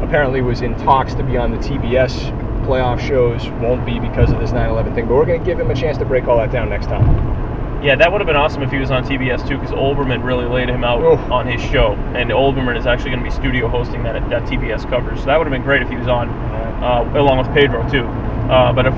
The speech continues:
Speaker 2: unfortunately, that's not happening. But he will be on the Friends of the Show podcast, as Jo-, as John mentioned. And, uh, you know, uh, as far as I'm concerned, wh-, what's better than a nine eleven reset? Look forward to that.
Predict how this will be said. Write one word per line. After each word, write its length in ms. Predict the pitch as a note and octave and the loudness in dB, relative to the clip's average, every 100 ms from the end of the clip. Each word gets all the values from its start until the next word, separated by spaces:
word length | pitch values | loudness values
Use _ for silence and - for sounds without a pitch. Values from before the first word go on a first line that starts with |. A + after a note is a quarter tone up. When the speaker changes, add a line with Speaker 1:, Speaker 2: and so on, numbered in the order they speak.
| D3+ | -2
Speaker 2:
unfortunately, 420 | D#3+ A#3 A#3 A3+ | 0 0 2 2
that's 140 | A3 | 2
not 120 | A3 G3+ | 2 4
happening. 360 | G#3 A3+ G#3 | 2 2 0
But 220 | A3 G#3+ | 4 4
he 160 | - E3+ | 2 -2
will 300 | C#3+ A3+ B3+ | 2 4 4
be 140 | D3 | 2
on 140 | C3+ C3+ | 0 0
the 60 | |
Friends 220 | C3+ C3+ B2+ | -2 -4 -4
of 60 | |
the 60 | B2+ | -4
Show 120 | C3+ | -4
podcast, 520 | A#2 B2 A#2+ B2+ C3 C#3+ | -2 0 0 0 0 0
as 200 | C#3+ C3+ | 0 0
Jo-, 120 | B2 | 0
as 180 | C#3 D3+ | 0 0
John 200 | C3 B2 | 0 0
mentioned. 360 | B2 - - - C3 | -2 -4 -6 -4 0
And, 460 | C#3 C#3 C#3 C3+ | 2 4 2 2
uh, 380 | C3 C3 C3 B2+ - - - - - | 2 4 4 2 0 -6 -4 -2 2
you 80 | A3+ | 2
know, 180 | C3+ | 4
uh, 880 | - - - C3 C3 - - - - | 0 -2 -4 -4 -4 -4 -6 -8 -6
as 80 | - | -2
far 140 | A3 F#3+ | 0 0
as 100 | D#3 | 0
I'm 100 | - | -2
concerned, 340 | - - C3 B2+ | -2 -2 -2 -2
wh-, 240 | C#3+ - | -4 0
what's 200 | D#3+ - | 0 0
better 260 | - D#3 C#3 | 2 2 2
than 120 | B2+ | 0
a 40 | |
nine 280 | B2+ C#3 C#3 | 0 2 2
eleven 300 | C3+ C3+ B2 | 2 0 -2
reset? 420 | - - C3 - | -2 -2 -4 -4
Look 120 | D#3 C3+ | -4 -2
forward 240 | C#3+ B2 | 0 0
to 60 | A#2+ | 0
that. 220 | B2+ | 0